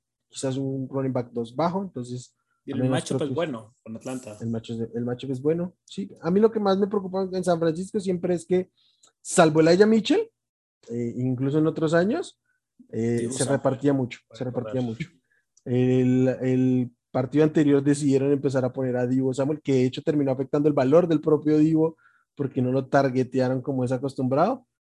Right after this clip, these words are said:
Speaker 1: Entonces, por eso creo que hay que alinearlo,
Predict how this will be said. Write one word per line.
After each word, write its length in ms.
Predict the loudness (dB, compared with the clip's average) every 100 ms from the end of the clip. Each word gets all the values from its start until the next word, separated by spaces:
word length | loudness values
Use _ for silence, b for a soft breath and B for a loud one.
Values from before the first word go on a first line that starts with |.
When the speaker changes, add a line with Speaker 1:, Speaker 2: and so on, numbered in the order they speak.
| _ _ -6
Speaker 1:
Entonces, 480 | -4 0 2 0 0
por 180 | 2 2
eso 180 | 2
creo 200 | 0 -4
que 420 | 0 4 4 2 -2 -6
hay 160 | 0 2
que 140 | 6
alinearlo, 720 | 4 4 4 4 4 2 0